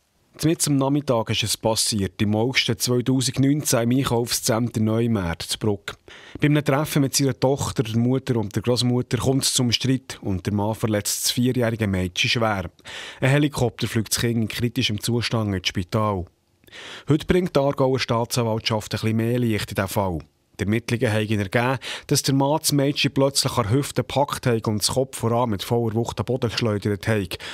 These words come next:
Und ein zweites Mal hat er das Kind mit dem Kopf voraus am Boden gehauen. Nur weil andere Leute geholfen haben, sei der Mann nicht weiter auf das Mädchen los.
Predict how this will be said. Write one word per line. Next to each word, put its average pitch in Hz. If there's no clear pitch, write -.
Und 147
ein 131
zweites 143
Mal 107
hat 98
er 92
das -
Kind 107
mit 101
dem 101
Kopf 113
voraus 110
am 101
Boden 104
gehauen. 98
Nur 110
weil 104
andere 120
Leute 120
geholfen 139
haben, 123
sei 127
der 117
Mann 120
nicht 120
weiter 135
auf 95
das -
Mädchen 95
los. 104